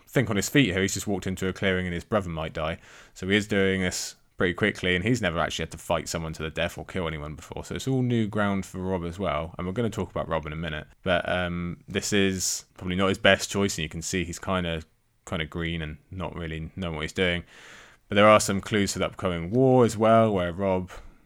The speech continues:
maybe leans towards that family and that honour instead of the more pragmatic, what's actually gonna work. And, well, we know how that ends up. And like I say about Robb, I think as he's got to my note about how we see all this through Bran's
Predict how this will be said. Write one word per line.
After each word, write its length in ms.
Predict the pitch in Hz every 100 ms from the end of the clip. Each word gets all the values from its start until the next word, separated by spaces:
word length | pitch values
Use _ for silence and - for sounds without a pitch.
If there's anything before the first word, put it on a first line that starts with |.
| - -
maybe 260 | 82 78 82
leans 380 | 92 90 87
towards 440 | - 87 80 78 - - -
that 180 | - -
family 440 | 113 113 110 104
and 160 | 92 87
that 160 | 87
honour 260 | 107 107 101
instead 280 | 92 - 85
of 100 | 78
the 80 | 85
more 160 | 80
pragmatic, 640 | - 76 80 92 - - -
what's 180 | -
actually 240 | - - 85
gonna 160 | 80
work. 540 | 82 123 120 117 - - - -
And, 760 | 82 82 82 82 82 80 80 71
well, 100 | 71
we 140 | 73
know 180 | 71 - -
how 120 | - 78
that 160 | -
ends 300 | 78 73 76
up. 180 | 73 -
And 120 | 95 98
like 100 | 92
I 40 |
say 200 | - 101
about 220 | 92 95
Robb, 180 | 101 92
I 80 | 87
think 180 | 101 95
as 120 | 90
he's 180 | 95 90
got 240 | 104 -
to 100 | -
my 140 | 92 90
note 260 | 90 80
about 320 | 85 90 80
how 480 | 90 87 85 82 82 - - _ _
we 120 | 82 80
see 320 | - 87 80
all 120 | 80
this 240 | 80 -
through 300 | - 82 78
Bran's 720 | 76 90 87 87 82 78 -